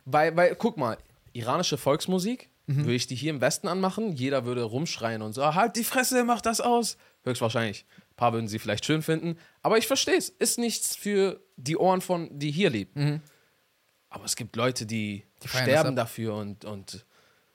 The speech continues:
Speaker 1: sehen das als so poetisch und schön und was auch immer. Keine Ahnung, so
Speaker 2: Mhm.
Speaker 1: weißt du, was ich meine? Und es ist für deren Welt komplett egal, ob hier das irgendwer feiert oder nicht.
Speaker 2: Ja.
Speaker 1: Es ist für die schön, es löst was in sie aus, es hilft denen weiter, wa-,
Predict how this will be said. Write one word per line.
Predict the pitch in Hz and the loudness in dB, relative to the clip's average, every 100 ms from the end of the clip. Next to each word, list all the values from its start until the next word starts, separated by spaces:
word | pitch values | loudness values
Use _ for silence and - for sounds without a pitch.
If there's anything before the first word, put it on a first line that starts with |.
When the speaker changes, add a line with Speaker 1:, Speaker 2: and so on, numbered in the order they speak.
| - 117 | -20 -10
Speaker 1:
sehen | 104 127 123 | 0 2 2
das | 117 | 0
als | 120 117 | -2 -2
so | 139 | -6
poetisch | 123 131 143 147 135 135 | -2 2 4 2 0 -4
und | 120 | -2
schön | - 151 | 2 2
und | 143 | 2
was | 123 143 | 0 0
auch | 123 | -2
immer. | 131 135 | -4 -2
Keine | 151 165 | 0 4
Ahnung, | 143 185 143 | 4 4 4
so | 135 | 2
Speaker 2:
Mhm. | |
Speaker 1:
weißt | 107 127 | 0 0
du, | |
was | 120 | -2
ich | 117 | 0
meine? | 113 156 226 - - - _ _ | 0 0 -2 -8 -20 -20 _ _
Und | 123 127 123 120 - _ _ _ _ _ _ _ _ _ _ | 2 4 2 -4 -14 _ _ _ _ _ _ _ _ _ _
es | 127 131 | -2 0
ist | 131 - - - | 2 0 -2 -8
für | - 127 | -8 0
deren | 131 131 117 | 2 2 2
Welt | 123 - | 0 0
komplett | 113 117 107 | -4 -2 -4
egal, | 104 113 175 | 0 2 4
ob | 123 - - - | 2 -2 -18 -18
hier | - 123 | -10 -6
das | 113 107 - | -6 -6 -4
irgendwer | 127 113 104 | -4 -2 -2
feiert | - 107 104 | 2 2 2
oder | 101 104 | -2 -2
nicht. | 117 156 - | -2 -2 0
Speaker 2:
Ja. | 131 | 0
Speaker 1:
Es | 127 | 0
ist | 110 | -2
für | 120 | -2
die | 110 | -2
schön, | - 151 147 | 2 2 0
es | 123 120 | -2 -4
löst | 117 123 120 | -2 -2 -2
was | 113 120 | -2 -2
in | 113 | -4
sie | 104 104 | -4 -2
aus, | 117 175 - | -2 -2 -4
es | 110 - | -8 -6
hilft | 120 - | -8 -6
denen | 110 104 | -6 -2
weiter, | 107 156 117 | -2 -4 -6
wa-, | 127 | -10